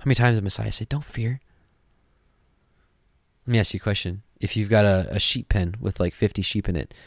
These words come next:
and you put a lion in there, can those fifty sheep even stand up against that lion? What about two thousand sheep? Won't be able to touch 'em. Won't happen. And he's likening his people in the last days to like a lion among the sheep.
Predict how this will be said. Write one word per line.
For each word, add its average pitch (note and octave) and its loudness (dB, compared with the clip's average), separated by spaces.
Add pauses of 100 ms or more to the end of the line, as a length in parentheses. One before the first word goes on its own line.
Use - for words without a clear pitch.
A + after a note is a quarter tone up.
(140)
and G#2 -4
you G2+ 0
put G#2 0
a F#2 2
lion F#2+ 2
in F2 0
there, E2+ -2 (960)
can G#2+ 2
those G2 2
fifty G2+ -2
sheep - -2
even F#2+ -2
stand G2 0
up F2+ 0
against G2 0
that F#2 0
lion? G#2 0 (240)
What A#2 2
about G#2 2 (220)
two C3 0
thousand A#2 6
sheep? - -6 (1300)
Won't G#2+ -2
be G#2+ 4
able G2 4
to - -6
touch - -2
'em. F#2 -10 (960)
Won't G2+ -2
happen. F2 -2 (1160)
And F#2+ -2
he's G#2+ 0
likening G#2 0
his G2+ 0
people A2+ -4
in A2 0
the G2+ 2
last G#2+ 0
days B2+ -2 (280)
to G2 -6
like F2+ -2
a F2 -2
lion F2+ 0
among E2+ -4
the F2 -6
sheep. - -8